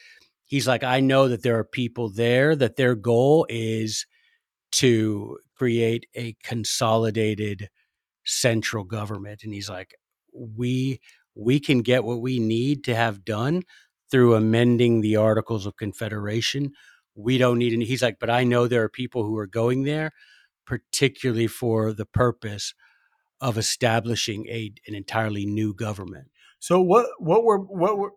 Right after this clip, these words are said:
Speaker 2: what were the things that needed to be, um, changed in the Articles of Confederation? And then clearly that didn't happen, but, but, like, what was the purpose of that Continental Congress officially?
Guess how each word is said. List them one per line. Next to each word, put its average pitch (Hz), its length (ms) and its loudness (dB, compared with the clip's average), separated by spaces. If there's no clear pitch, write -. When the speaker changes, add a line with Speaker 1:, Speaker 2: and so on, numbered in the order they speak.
Speaker 2:
what 190 200 0
were 226 100 2
the 175 100 -2
things 165 260 0
that 135 140 0
needed 135 340 2
to 135 80 0
be, 120 440 0
um, 117 560 0
changed 131 400 2
in 135 80 0
the 120 40 -2
Articles 127 380 0
of - 60 -16
Confederation? 113 920 -4
And 135 180 2
then 127 300 2
clearly 139 600 2
that 117 200 0
didn't 113 200 -2
happen, 117 500 0
but, 139 160 -4
but, 147 180 -2
like, 135 280 0
what 165 160 2
was 160 120 -2
the 143 80 -4
purpose 139 420 -6
of 123 140 -2
that 110 220 -2
Continental 120 400 -10
Congress 113 640 -10
officially? 135 640 -2